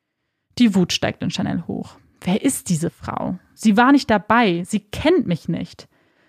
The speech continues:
Wie kommt sie darauf, so etwas zu formulieren? Dann fällt ihr Blick auf eine kleine Box.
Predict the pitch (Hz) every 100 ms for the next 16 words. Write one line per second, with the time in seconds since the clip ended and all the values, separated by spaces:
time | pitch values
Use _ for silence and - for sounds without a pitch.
0 | _ _ 254 269 - 226 240 214 196 196
1 | 185 180 220 - 196 - 180 - 175 175
2 | 160 - 185 175 _ _ _ _ _ _
3 | 220 208 208 220 208 202 196 190 - 190
4 | 196 202 - 180 180 185 185 - 160 -
5 | -